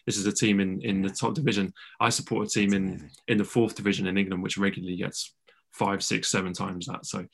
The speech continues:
Speaker 2: Yeah.
Speaker 1: um,
Speaker 2: Yeah,
Speaker 1: yeah,
Speaker 2: and
Speaker 1: no.
Speaker 2: likewise in Ireland. I mean, if you, if
Speaker 1: Yeah.
Speaker 2: you got a thousand at a League of Ireland match, it would almost be considered embarrassing.
Speaker 1: <laughs> Yeah.
Speaker 2: Um, you know, so I'm, that, that is, I mean, that kind of, you know, it really is quite telling.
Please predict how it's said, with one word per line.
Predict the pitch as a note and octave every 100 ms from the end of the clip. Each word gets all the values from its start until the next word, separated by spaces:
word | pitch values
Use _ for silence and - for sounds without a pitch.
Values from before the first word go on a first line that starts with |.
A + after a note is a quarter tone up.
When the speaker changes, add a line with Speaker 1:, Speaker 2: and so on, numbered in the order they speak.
| - - - - E2
Speaker 2:
Yeah. | G2+ F#2
Speaker 1:
um, | F#2 F2
Speaker 2:
Yeah, | F#2 G2+
Speaker 1:
yeah, | G2+ G#2
Speaker 2:
and | E2+
Speaker 1:
no. | A2
Speaker 2:
likewise | A2+ A2+ A2 G2+
in | G#2+
Ireland. | G#2+ G#2+ G2
I | G2+
mean, | G2+
if | G#2+ F#2+
you, | A2
if |
Speaker 1:
Yeah. | A2
Speaker 2:
you | A2+
got | G#2+
a |
thousand | - A2 A2 G2+ F#2+
at | G2
a | F#2+
League | G2 F#2
of |
Ireland | G2 G#2 G2 F#2
match, | F2+ - - _ -
it |
would | F#2+ F#2
almost | G2 F#2+ F2+
be | F#2+
considered | F#2 F2 G2 F2+ E2
embarrassing. | D#2+ F#2+ G#2+ - - F2
Speaker 1:
<laughs> | -
Yeah. | B2 F2 E2+
Speaker 2:
Um, | E2 E2 E2+ - -
you | F#2+ G2
know, | G2 F2+
so | - G2+ G2 F#2+
I'm, | A#2 G#2+ G#2 G2+ G2
that, | G#2+ G#2+
that | - G#2
is, | G2 F#2 - - -
I | G2
mean, | G2
that | A2+ B2+
kind | A#2 A#2 G2+
of, | F2 - - - - - - - -
you | G2+
know, | F#2 F2
it | F#2+
really | F#2 F2+ G2+ G2
is | F#2 -
quite | G#2 F#2 -
telling. | - E2+ E2+